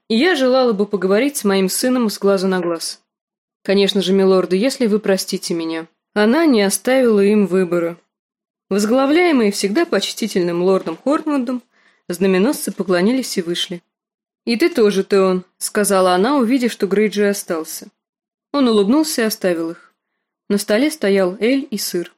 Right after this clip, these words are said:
Кэтлин наполнила рог, села, отхлебнула и посмотрела на сына. Теперь он казался выше, чем был, когда они расстались. Первая бородка сделала его старше. «Эдмару исполнилось шестнадцать, когда он отрастил усы.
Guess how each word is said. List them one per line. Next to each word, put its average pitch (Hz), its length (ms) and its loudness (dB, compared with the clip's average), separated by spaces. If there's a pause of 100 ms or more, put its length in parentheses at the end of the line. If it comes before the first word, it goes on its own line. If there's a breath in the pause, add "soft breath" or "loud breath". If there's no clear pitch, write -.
(520)
Кэтлин 269 320 0
наполнила 202 580 2
рог, 269 320 -2 (100)
села, 254 480 -2 (320)
отхлебнула 254 640 0
и - 40 -2
посмотрела 214 600 -2
на 208 140 2
сына. 175 420 -6 (480)
Теперь 285 360 0
он 262 100 2
казался 240 500 0
выше, 254 280 0
чем 214 280 0
был, 202 240 0 (300)
когда 190 260 -2
они 185 160 0
расстались. 185 720 -4 (480)
Первая 254 320 2
бородка 214 480 0
сделала 208 360 2
его 202 220 2
старше. - 580 -4 (680)
«Эдмару 311 420 4
исполнилось 262 640 0
шестнадцать, 247 640 -2
когда 220 360 0
он 254 80 0
отрастил 226 580 -2
усы. 202 400 -2